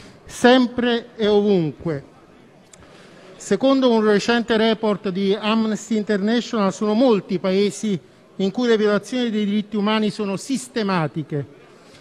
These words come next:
Purtroppo questo accade anche in Occidente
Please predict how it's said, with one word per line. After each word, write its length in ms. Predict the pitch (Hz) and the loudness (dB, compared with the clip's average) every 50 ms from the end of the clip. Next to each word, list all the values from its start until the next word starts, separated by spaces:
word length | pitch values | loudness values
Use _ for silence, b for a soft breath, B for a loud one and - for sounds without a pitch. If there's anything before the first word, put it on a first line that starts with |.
| B B - | B B -6
Purtroppo 460 | - 220 196 - 277 285 277 277 254 | -4 -4 0 2 2 2 2 0 0
questo 260 | 220 262 247 - - 240 | -2 -2 -2 0 -2 -2
accade 340 | 208 - - 247 233 226 | -2 0 -2 0 0 0
anche 260 | 233 247 254 240 247 240 | 0 0 -2 -2 -4 -4
in 60 | 226 | -4
Occidente 920 | 220 190 - - - 214 202 214 214 185 165 147 127 - - 147 143 | -6 -6 -8 -8 -4 0 0 2 2 2 0 -2 -6 -8 -10 -12 -12